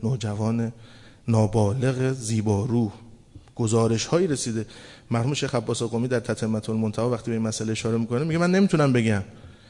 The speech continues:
انقدر اینها قبیح و زشته، من شرمم میاد اینا رو به قلم جاری کنم که مأمون و اون یحیی ابن اکثم که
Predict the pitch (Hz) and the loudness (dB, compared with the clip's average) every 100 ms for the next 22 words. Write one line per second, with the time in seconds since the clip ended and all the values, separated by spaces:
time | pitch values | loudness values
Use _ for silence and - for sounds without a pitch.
0 | - - - 113 107 156 - 127 120 120 | -20 -14 -4 0 2 2 2 0 2 2
1 | 113 117 113 110 120 - 139 151 151 - | 2 2 2 2 2 0 0 0 2 4
2 | 160 170 151 127 120 117 107 104 104 101 | 4 4 2 4 2 2 2 0 0 -2
3 | 95 - 101 98 101 101 101 101 131 110 | -4 -4 -6 -4 -2 -2 0 0 0 -2
4 | 107 - - - - 117 107 104 107 110 | -4 -14 -20 -18 -2 2 4 2 0 0
5 | 107 110 - 113 110 - 101 | -2 -2 0 0 0 -2 -4